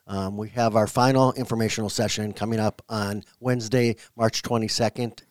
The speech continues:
at six o'clock at our Cormier Early Learning Center. So we tried to, uh, each of our informational b-, meetings to be at different elementary schools without the district, so we kinda reached each neighborhood.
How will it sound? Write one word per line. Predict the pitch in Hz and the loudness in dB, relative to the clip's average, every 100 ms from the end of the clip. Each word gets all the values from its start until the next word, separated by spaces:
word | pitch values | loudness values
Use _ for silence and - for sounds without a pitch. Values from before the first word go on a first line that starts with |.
| - | -8
at | 104 104 - | -6 -6 -6
six | - 147 - | -6 -4 -4
o'clock | - 113 101 - - - - | 0 0 0 -4 -20 -20 -4
at | 107 101 - | 0 0 2
our | 113 | 0
Cormier | 98 - 131 127 123 120 | 0 2 4 6 4 4
Early | 127 113 113 | 4 0 2
Learning | 107 107 104 92 | 0 -2 -4 -6
Center. | 92 87 | -8 -8
So | 90 117 | -2 0
we | 123 | 0
tried | - 131 139 | 2 2 4
to, | 123 110 - _ _ _ _ - | 2 0 -8 _ _ _ _ -6
uh, | 110 107 107 | -2 -2 -4
each | 139 139 | -6 2
of | 147 123 | 2 4
our | |
informational | 117 113 120 117 - 117 | 2 0 0 0 0 -2
b-, | 107 123 - | -2 -4 -6
meetings | 123 123 120 113 - | -6 -4 -2 -4 -6
to | 104 | -4
be | 117 117 | 0 0
at | 110 | 0
different | 131 117 131 117 _ _ _ - | -2 0 -2 -2 _ _ _ -2
elementary | 120 117 - 123 | 0 0 -2 -2
schools | - 127 104 | 0 -2 -2
without | 113 113 - | 0 -2 -2
the | |
district, | 101 120 - 113 | -4 -4 -4 -6
so | 113 | -4
we | 107 | -6
kinda | 101 110 107 | -4 -6 -2
reached | 120 - | -4 -4
each | 123 - | -6 -6
neighborhood. | 113 113 110 104 113 | -4 -4 -2 -4 -6